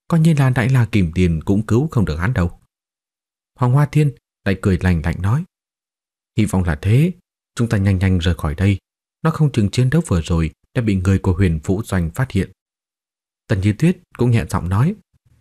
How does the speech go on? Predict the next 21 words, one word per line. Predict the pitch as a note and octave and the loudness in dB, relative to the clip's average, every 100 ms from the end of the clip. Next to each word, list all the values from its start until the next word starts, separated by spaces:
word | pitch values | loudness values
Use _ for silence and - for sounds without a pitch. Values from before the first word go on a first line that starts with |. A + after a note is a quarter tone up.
| _ _ _ _ _ | _ _ _ _ _
Hai | - D3+ | 0 2
người | A2 F#2+ F#2+ - - | 4 2 0 -4 -4
phóng | A#2+ E3 D#3 | 2 4 4
lên | G2+ | 2
trên | F2+ F#2 | 2 0
lưng | F2+ F2+ | 0 0
hắc | C3+ - | -2 -2
ưng, | A2 G2+ - _ _ _ _ | 0 0 -2 _ _ _ _
tiếng | G2+ G2+ C#3+ A2+ | 0 2 2 2
minh | G2 | 0
ưng | G#2 G2 | 2 0
vang | F#2 F#2+ | 0 0
lên, | F2+ F#2+ - _ _ _ | 2 0 -2 _ _ _
hắc | - B2+ | -4 -2
ưng | G#2+ G2+ | 0 0
lập | E3 - | 0 -2
tức | D3+ - | -6 -2
xông | A#2 G2 | -2 -2
thẳng | F#2+ D#2+ D#2+ | -2 -4 -2
trời | F2 D#2 - | -4 -4 -6
cao. | G#2+ | -6